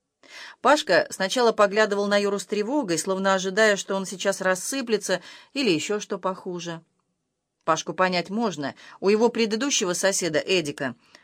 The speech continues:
прямо на уроках случались эпилептические припадки. Но он скоро успокоился и даже стал проявлять интерес к тому, что в Юриной тетрадке происходит. Иногда что-то басом спрашивал, Юра коротко отвечал. Ну, в общем, нашли общий язык.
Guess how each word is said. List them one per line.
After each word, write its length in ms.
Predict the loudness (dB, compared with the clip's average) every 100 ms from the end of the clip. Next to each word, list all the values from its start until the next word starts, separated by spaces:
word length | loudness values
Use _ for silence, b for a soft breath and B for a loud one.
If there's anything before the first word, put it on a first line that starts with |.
| b
прямо 280 | 4 6 6
на 140 | 4
уроках 340 | 4 2 2 -4
случались 520 | -4 0 2 2 -2 b b
эпилептические 800 | -6 -2 -2 -2 -6 -6 -4 -2
припадки. 640 | -2 2 4 4 0 -18 -18 _ _ _ _ _ -2
Но 180 | 4
он 100 | 4
скоро 320 | 4 2 2 2
успокоился 720 | 2 2 2 4 4 4 0
и 60 |
даже 260 | 0 0 0
стал 260 | 2 2 2
проявлять 480 | 0 0 0 0
интерес 640 | -2 -4 -2 0 2 0 -4 B B B B
к 60 | -2
тому, 420 | 0 2 2 0
что 200 | 0 -2
в 40 |
Юриной 360 | -2 -2 -2 -4
тетрадке 460 | -6 -4 -4 -4 -12
происходит. 760 | -8 -8 -10 -12 -14 -14 -20 _ _ _ _ _ _ _ 0
Иногда 460 | 4 4 6 4
что-то 280 | 4 -2 -2
басом 380 | 4 2 2 -8
спрашивал, 760 | -10 0 4 4 2 -4 -4 B B
Юра 240 | -4 -2 -2
коротко 400 | -2 -4 -2 -6
отвечал. 500 | -6 -10 -8 -8 -10 B B
Ну, 100 | -2
в 40 |
общем, 240 | 0 0 0
нашли 400 | 0 0 -2 -2
общий 400 | -2 -6 -6 -6
язык. 440 | -6 -6 -8 -14